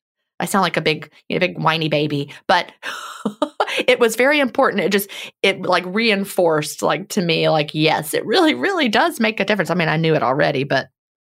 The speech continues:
you know, I didn't, like, whine to my sister the whole time. So I'm just whining here. I, like, kept my mouth shut the whole time. I, I said it one time to her and then I was like, "Okay, I'm just gonna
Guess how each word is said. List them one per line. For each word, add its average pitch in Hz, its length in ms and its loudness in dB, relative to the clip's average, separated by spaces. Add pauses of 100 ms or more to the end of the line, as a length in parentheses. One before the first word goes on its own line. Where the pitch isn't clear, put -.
(260)
you 160 120 -2
know, - 240 -6 (640)
I - 80 0
didn't, 208 200 2
like, 165 180 0
whine 151 260 2
to 156 60 0
my 147 100 -2
sister 151 380 -2
the 147 100 0
whole 160 160 2
time. 156 280 0
So 156 140 0
I'm 160 100 0
just 151 200 -2
whining 143 300 0
here. 120 340 -2 (1000)
I, 170 80 2
like, 165 140 2
kept - 140 -2
my 143 100 -2
mouth 147 200 -2
shut 143 300 0
the 156 60 -4
whole 151 140 -2
time. 165 140 0
I, 190 180 4
I 311 40 0
said 277 160 0
it 180 100 0
one 208 220 0
time 160 500 0
to 156 100 0
her 147 280 2
and 147 120 0
then 151 120 2
I 143 60 2
was 151 120 -2
like, 147 140 -4
"Okay, 135 320 -4
I'm 85 120 -6
just - 160 -8
gonna 151 240 -4